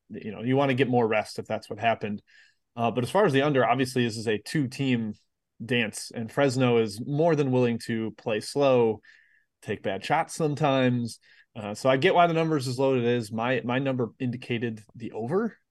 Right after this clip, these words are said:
and I was like, "No, thank you. I, I have no interest in that. I'm not gonna fade the market. I'm not gonna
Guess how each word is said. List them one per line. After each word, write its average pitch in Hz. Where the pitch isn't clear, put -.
and 127
I 120
was 107
like, 98
"No, 135
thank 202
you. -
I, 95
I 104
have 110
no 123
interest 170
in 151
that. 147
I'm 117
not 113
gonna 110
fade 113
the 113
market. 131
I'm 117
not 117
gonna 107